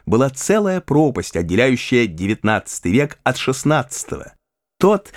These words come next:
смеясь, подготовлял разрушение, наш смеялся среди развалин. «Как фамилия вон того молодого человека?» — спросил нотариус, указывая на Рафаэля.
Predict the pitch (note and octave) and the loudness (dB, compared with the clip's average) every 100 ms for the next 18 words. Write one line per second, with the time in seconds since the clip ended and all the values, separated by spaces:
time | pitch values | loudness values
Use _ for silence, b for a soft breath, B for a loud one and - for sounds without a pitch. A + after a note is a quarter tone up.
0 | B - - A#2 C3 D#3+ - A2+ A2+ A2 | B -6 2 4 4 2 -2 -4 -2 0
1 | A2 A#2 F#2+ F2+ F2 F2 D#2+ - G#3 C#3 | 2 2 0 -2 -4 -4 -2 0 2 0
2 | D2 B1+ _ _ _ _ - F2+ A2+ G#2+ | -4 -14 _ _ _ _ -2 2 4 2
3 | - - - - - A2 G#2 D#3 F#3 - | -2 -12 -12 -6 0 2 4 2 0 -4
4 | D3+ - F#2 E2 F2 E2 C#2 C#2+ B1+ A#1 | -6 -4 -4 -2 -2 -2 -4 -6 -6 -8
5 | A1+ _ _ _ _ _ _ _ _ _ | -16 _ _ _ _ _ _ _ _ _
6 | _ _ _ _ _ D#3 G#3+ - A#3 A#3+ | _ _ _ _ _ 0 2 2 4 4
7 | A#3 A3 G#3+ G#3 G3+ G3+ G3+ F#3+ F#3+ F#3+ | 4 2 2 0 2 2 2 2 2 2
8 | F#3 - F#3 F3+ G#2 E2 E2 G2 G2+ A#2+ | 2 0 0 2 0 -2 -4 -2 0 2
9 | G#2 G2+ G2+ F#3 E3+ D#3+ - B2 - D3 | 2 2 2 2 2 -2 -6 -4 0 0
10 | C#3 C#3 C3 C3+ C3 E3 A2+ B1+ - | 2 0 0 0 -2 -2 -2 -4 -14